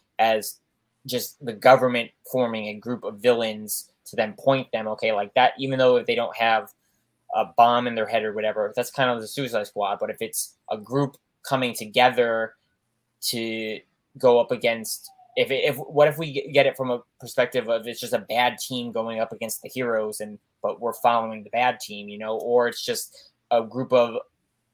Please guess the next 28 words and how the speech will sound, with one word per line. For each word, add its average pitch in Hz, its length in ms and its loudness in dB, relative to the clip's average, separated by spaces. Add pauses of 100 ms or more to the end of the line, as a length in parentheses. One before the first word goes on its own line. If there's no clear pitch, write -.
(200)
more 127 360 2
middle 123 320 2
ground 113 300 -2
anti-heroes 107 920 -4
coming 107 340 -10
together 104 560 -4
and 104 340 -8 (420)
do, 117 560 -6
and 110 100 -6
are 104 140 -4
doing 113 280 -8
something. 110 400 -8
So 110 200 -6
it's - 160 -12
less 120 260 2
of, 117 80 -2
like, 110 220 -4
the 110 80 -10
government, 117 580 2 (260)
you 123 120 -8
know, 113 180 0
I 147 140 6
don't 151 100 6
know. 110 160 -2 (240)
It'll 131 140 2
be 143 180 -4
interesting 143 480 -4 (120)
what 131 320 2